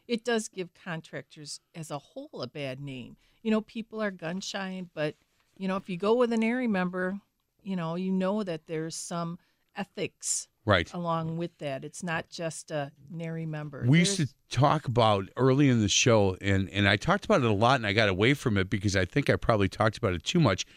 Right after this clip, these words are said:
Speaker 2: But as a consumer, it's nice to have that safety net. And it's not used very often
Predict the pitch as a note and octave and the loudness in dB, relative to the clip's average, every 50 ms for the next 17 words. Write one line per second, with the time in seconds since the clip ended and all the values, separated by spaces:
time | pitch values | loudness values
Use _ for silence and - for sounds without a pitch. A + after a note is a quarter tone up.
0 | - - - _ _ _ - C3+ A2+ G#2 C3 C3+ A#2+ A2+ A2+ - - G2 F2 - | -20 -20 -20 _ _ _ 0 2 2 4 2 2 2 0 -2 -4 -4 -4 -2 0
1 | - - - A3 A3+ G#3 D3 F#2+ D#2+ D2+ D#2+ _ _ _ _ _ _ _ _ _ | 0 2 4 4 4 4 2 0 -2 -4 -8 _ _ _ _ _ _ _ _ _
2 | _ _ _ _ _ _ - - B2 - - B2+ B2+ C3+ C#3 - - D3+ C3+ B2+ | _ _ _ _ _ _ -4 -2 0 2 4 4 4 2 2 2 2 2 2 2
3 | C#3+ B2+ A#2 - - C#3 C#3 D3 - - G#2+ G2 E2+ E2 D#2 D#2 - _ _ _ | 2 2 2 2 2 2 2 0 0 0 -2 -2 -2 -2 -6 -8 -10 _ _ _
4 | _ _ _ _ - - B2 A#2+ A#2 - - C3+ C#3 D#3 F3 - D#3+ D#3 F3 F#3 | _ _ _ _ 0 2 4 4 2 2 2 2 2 2 2 2 2 2 2 2
5 | D3+ - D3+ D3 D#3+ D#3+ D3 C#3 C3+ D3 F3 F#3 - C#3+ A#2+ A2+ | 2 0 2 2 4 4 6 6 4 4 2 2 0 -2 -2 -2